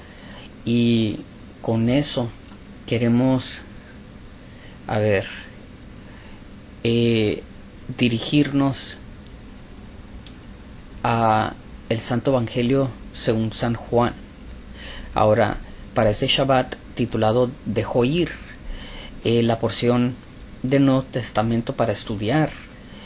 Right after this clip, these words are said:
es, como mencionamos, primer Corintios capítulo diez, verso uno al cinco, y la segunda porción dentro del Nuevo Testamento se encuentra en el Santo Evangelio según San Juan, capítulo seis, verso quince al setenta y uno. Pero lo que vamos a hacer es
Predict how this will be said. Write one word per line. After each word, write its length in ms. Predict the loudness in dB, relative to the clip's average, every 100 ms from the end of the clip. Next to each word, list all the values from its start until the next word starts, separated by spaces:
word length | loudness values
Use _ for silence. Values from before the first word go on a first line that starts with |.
| -4
es, 200 | -2 0
como 260 | 2 4 4
mencionamos, 640 | 2 2 2 2 2 0
primer 300 | -2 -2 0
Corintios 480 | 0 0 0 -2 -2
capítulo 500 | -4 -4 -4 0 0
diez, 280 | 2 2 2
verso 260 | -2 0
uno 100 | 0
al 80 | 0
cinco, 420 | -2 -2 0 -2 -4 -16 -16 -16 -2
y 140 | 2
la 140 | 4 2
segunda 460 | 2 2 4 2
porción 440 | 0 -4 0 0 0 -8 -16 -4
dentro 260 | -2 2
del 100 | 2
Nuevo 200 | 4 2
Testamento 640 | 0 -4 0 0 0 -2 -4 -8
se 160 | -8 -4
encuentra 420 | 0 0 0 2
en 80 | 4
el 140 | 2
Santo 400 | -2 -4 -2 0
Evangelio 420 | 0 0 -2 -2 -2
según 260 | -2 -4
San 180 | -4 -6
Juan, 240 | -2 0 0
capítulo 440 | -2 -4 -2 -2
seis, 380 | -2 -2 -2 -2
verso 360 | -4 -2 -6 -4
quince 480 | 0 0 2 -4 -4 -4
al 120 | -6
setenta 540 | -2 -4 -2 -2 -2
y 100 | 0
uno. 220 | 2 0 -2 -14 -18 -16 -14 -14 -14 -4 2
Pero 280 | 6 6
lo 140 | 4 2
que 80 | 4
vamos 300 | 4 4 0
a 20 |
hacer 240 | 0 2
es 300 | 2 0 -8